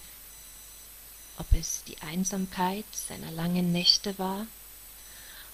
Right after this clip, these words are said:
oder das warme Licht der Öllampe, in dem der Totenschädel nicht mehr gar so furchteinflößend aussah. Aber er begann,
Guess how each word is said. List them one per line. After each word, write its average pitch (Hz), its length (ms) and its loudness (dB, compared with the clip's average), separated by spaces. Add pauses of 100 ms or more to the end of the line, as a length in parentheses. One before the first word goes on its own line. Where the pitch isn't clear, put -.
(100)
oder 196 480 4
das - 240 -2
warme 196 300 12
Licht 208 460 0
der 202 140 4
Öllampe, 185 760 8 (220)
in 180 160 6
dem 175 160 8
der 170 180 4
Totenschädel 214 840 10
nicht 208 280 0
mehr 190 120 4
gar 190 300 0
so - 160 -2
furchteinflößend 170 1300 2
aussah. - 500 -4 (3500)
Aber - 140 0
er - 120 -4
begann, 226 600 0